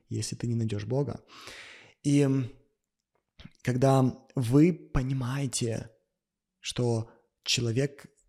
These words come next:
который вас заслужит, он должен быть заслужен вами, тогда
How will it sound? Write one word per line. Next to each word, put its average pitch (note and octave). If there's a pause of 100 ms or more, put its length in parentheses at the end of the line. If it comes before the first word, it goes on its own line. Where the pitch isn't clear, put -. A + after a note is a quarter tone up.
который A#2+ (360)
вас B2
заслужит, C#3 (760)
он B2
должен C3+
быть C#3
заслужен C3
вами, C3+ (300)
тогда C3+